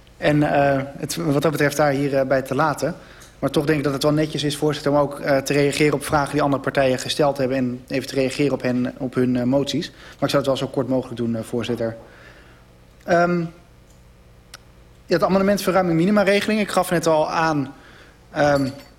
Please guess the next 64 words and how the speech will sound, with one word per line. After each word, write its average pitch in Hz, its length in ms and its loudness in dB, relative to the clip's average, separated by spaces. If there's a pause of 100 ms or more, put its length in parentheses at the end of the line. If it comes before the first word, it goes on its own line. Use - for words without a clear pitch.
(220)
dat - 160 0
wat - 80 -4
ons 156 140 2
betreft 151 280 -2
die 156 180 2
armoedeval 165 480 2
echt 151 140 -4
een 143 60 -6
groot 151 160 2
probleem 139 240 2
is. 185 80 -2
En 185 60 -2
ik - 60 -6
vind 147 120 -4
het 147 80 2
ook 131 60 -2
jammer 147 180 2
dat 147 120 0
die, 143 220 -2 (460)
eh, 131 340 2
gelaagdheid 147 720 0
in 147 140 -2
die 135 240 0
grens 139 300 0
daar 139 120 2
niet 139 240 0
een, 135 220 -2
ehm, 127 300 0 (520)
een 147 120 -2
optie 160 360 2
in 123 60 2
is. 123 300 -2 (440)
Want 139 140 -2
zoals 151 140 2
het 135 100 -2
nu 160 100 4
staat, 151 220 2
lost 151 200 0
het 156 80 -2
het 147 160 -6
echte 165 240 -2
probleem 147 360 0
met, 143 180 0
met 147 200 -2
de 156 60 0
armoede 143 380 2
niet 135 160 -2
op. 156 180 0
En 135 60 0
dan 139 100 2
ben 139 100 2
ik 135 80 -2
toch 147 140 -2
meer 147 320 2 (320)
van 151 180 0
de 135 60 2
lijn, 139 380 2
eh, 135 100 0
van 135 240 0
Frits 139 220 0
Bolkestein, 151 640 0 (380)
die, 135 300 2
eh, 131 220 0
zei, 135 380 2